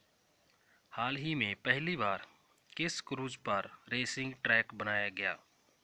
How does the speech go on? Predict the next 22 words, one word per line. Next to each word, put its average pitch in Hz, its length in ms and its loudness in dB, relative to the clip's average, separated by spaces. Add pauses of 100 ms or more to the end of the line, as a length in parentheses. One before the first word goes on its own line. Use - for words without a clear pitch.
(580)
नॉर्वेजियन 117 720 -4
क्रूज, 113 500 -6 (220)
जो 135 340 -6
जर्मनी 113 500 0
में 101 160 -2
है। 85 160 -6 (2000)
देश 131 360 0
की 113 220 -6 (140)
प्रथम 165 440 -2 (420)
बायो 117 340 2
रिफाइनरी 113 580 0 (180)
कहाँ 143 240 0
स्थित - 300 -8 (120)
की, - 120 -10 (120)
स्थापित 143 480 2
की 107 260 -8
गई 95 200 -10
है? 87 180 -10 (440)
वो 107 160 -6
है 123 140 -2
महाराष्ट्र 107 640 -2
में। 120 180 -8